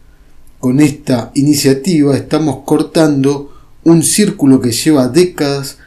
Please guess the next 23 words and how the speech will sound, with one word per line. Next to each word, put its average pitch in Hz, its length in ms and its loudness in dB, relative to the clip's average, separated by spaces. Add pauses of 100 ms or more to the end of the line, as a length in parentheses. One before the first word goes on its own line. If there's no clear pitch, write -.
(160)
funcionando 139 1080 0
así 147 420 -2
en 135 140 4
la 120 100 0
provincia. 117 640 -4 (840)
En 127 160 -2
estos 123 320 -4
chicos 135 420 -4
y 107 80 -10
chicas 139 460 -2
lo 113 260 -6
que 131 280 2
ellos 123 380 0
ven, 127 440 2 (260)
las 113 160 -8
patronales, 120 920 -2 (420)
es 135 260 -2
mano 151 460 4
de 139 180 4
obra 131 460 4
analfabeta 123 840 0
y 120 120 0
esclava. 107 640 -8